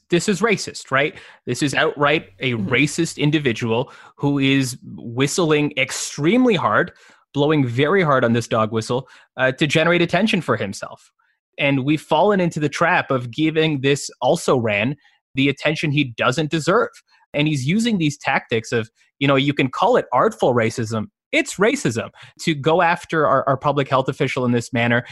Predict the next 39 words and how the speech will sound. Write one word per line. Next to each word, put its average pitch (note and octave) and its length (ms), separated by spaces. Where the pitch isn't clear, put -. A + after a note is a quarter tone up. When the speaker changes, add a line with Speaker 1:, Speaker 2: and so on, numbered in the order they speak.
Speaker 1:
to C#3+ 80
not C3 300
apologize, A#2+ 720
to B2+ 120
double D3+ 340
down, A#2+ 320
to A#2 100
say C#3+ 160
he's C3 220
done A#2 320
nothing C#3+ 400
wrong, A#2 340
to C3+ 80
say D3+ 220
that D3 160
there's B2+ 160
a A#2 60
base C#3+ 360
of D#3 100
people D3 280
that A#2+ 140
agree B2+ 240
with E3+ 160
them. F#3 160
This E3+ 220
is G3+ 120
politics D#3+ 640
one B2+ 300
oh B2 80
one A2+ 360
for B2+ 100
how C#3+ 160
to C3+ 100
run B2 320
a A2+ 80
fringe C3 540
candidate. A#2+ 400
And B2 320
he's D#3 380